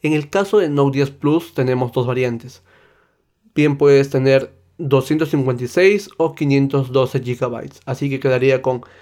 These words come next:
doce gigabytes de ram más doscientos cincuenta y seis o doce gigabytes de ram más quinientos doce gigabytes de memoria interna para Note diez Plus. En este caso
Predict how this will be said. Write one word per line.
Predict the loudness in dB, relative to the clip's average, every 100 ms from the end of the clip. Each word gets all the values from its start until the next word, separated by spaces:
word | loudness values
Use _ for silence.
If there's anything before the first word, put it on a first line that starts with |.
| _ -6
doce | 2 2 4
gigabytes | 2 2 2 2
de | 2
ram | 0 -2 -4
más | 0 0 -2
doscientos | -4 -4 -2
cincuenta | -4 -4 -8
y |
seis | -4 -4 -4 -10 -20 -20 _
o | -6 -2
doce | 0 0
gigabytes | 0 -2 0 0
de | 0
ram | -2 -4 -6 -6
más | -4 -2 -4
quinientos | -6 -4 -4 -4 -4
doce | -2 -2 -4
gigabytes | -4 -4 -4 -6 -8 -6
de | -2
memoria | -2 -4 -6
interna | -6 -6 -6 -8 _ _ _ _ _ _ _ _ _ -4
para | 0 2 0 -2
Note | 0 2 2 0 -2
diez | -4 -4
Plus. | -12 -16 -14 -18 _ _ _ _ _ _ _ _ _
En | -4 -4 0
este | 0 0 -2 -2
caso | -2 -2 2 2 2 -2